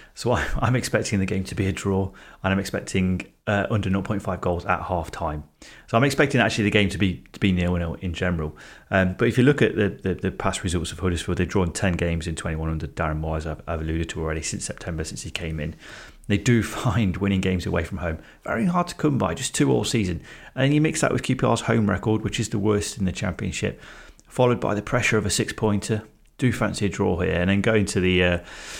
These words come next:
um, nought point five goals at half time. Both sides have scored just twenty-one goals this season each, uh, which is a very low,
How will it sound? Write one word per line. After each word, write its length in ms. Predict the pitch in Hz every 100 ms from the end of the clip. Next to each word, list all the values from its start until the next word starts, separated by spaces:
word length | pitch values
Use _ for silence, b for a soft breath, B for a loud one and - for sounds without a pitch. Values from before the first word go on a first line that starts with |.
| B
um, 320 | 98 90 82 82
nought 200 | 98 -
point 180 | 82 92
five 180 | 98
goals 240 | 85 87 87
at 160 | 87
half 320 | 90 92 82 -
time. 320 | - 90 87
Both 260 | - 113
sides 280 | - 107 98
have 100 | 85
scored 360 | - - 117 -
just 180 | 110 -
twenty-one 420 | - 95 87 85
goals 460 | 87 87 82 - - -
this 140 | - -
season 300 | - - 65
each, 280 | - - B B B B
uh, 240 | - 90 80
which 300 | 82 101 -
is 160 | 85 -
a 80 | 104
very 280 | 123 101 87
low, 140 | 80